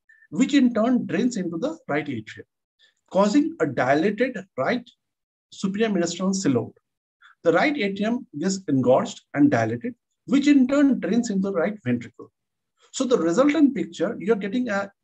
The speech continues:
enlarged superior mediastinal cell on either side, one due to the pulmonary an-, anomalous vein, another secondary to the engorged and dilated s-, superior vena cava. Here, there is again dominated contour because of the right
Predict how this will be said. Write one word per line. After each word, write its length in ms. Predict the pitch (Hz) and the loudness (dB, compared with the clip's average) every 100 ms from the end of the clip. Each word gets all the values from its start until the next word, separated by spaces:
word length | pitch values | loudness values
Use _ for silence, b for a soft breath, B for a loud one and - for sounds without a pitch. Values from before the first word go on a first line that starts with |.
| _ | _
enlarged 540 | 160 165 190 269 - - | 2 2 4 0 -2 -10
superior 400 | - 196 214 202 | -8 -6 -4 -2
mediastinal 460 | 185 175 - 185 | -2 -6 -6 -6
cell 320 | 180 131 156 - | -4 -2 -2 -4
on 220 | 156 147 | -8 -2
either 220 | 170 214 202 | 0 0 0
side, 360 | - 135 214 - _ _ _ _ | -2 -4 -4 -12 _ _ _ _
one 280 | 147 226 233 | 0 2 2
due 140 | 175 | -2
to 100 | 180 | -6
the 120 | 190 196 160 | -8 -6 -2
pulmonary 340 | 151 165 170 | 0 0 -2
an-, 260 | 151 143 - | 0 0 0
anomalous 480 | 143 156 170 175 - | -2 -2 -4 -6 -6
vein, 260 | 165 247 - _ b b | -6 -6 -8 _ b b
another 360 | 180 208 226 | -2 0 0
secondary 460 | 202 175 151 147 156 | -2 -2 0 0 -2
to 80 | 160 | -6
the 160 | 160 143 | -6 -2
engorged 400 | 135 147 196 196 | 0 0 0 0
and 160 | 165 | -2
dilated 400 | 120 120 123 160 | -2 -6 -8 -10
s-, 160 | - - _ _ _ | -12 -16 _ _ _
superior 380 | - 151 151 160 | -10 -6 0 0
vena 220 | 127 127 | 0 -2
cava. 240 | 131 151 240 - _ b b b | -4 -6 -8 -14 _ b b b
Here, 340 | - 262 320 208 | 0 2 2 0
there 140 | 214 | -4
is 100 | 220 | -4
again 320 | 175 247 233 | -2 0 2
dominated 520 | 156 147 175 165 - | 2 2 0 -6 -6
contour 420 | - 143 143 165 - | 2 2 2 -2 -6
because 280 | 160 180 185 | -6 -4 -6
of 120 | 175 | -2
the 100 | 170 | -2
right 260 | 143 180 | 0 -4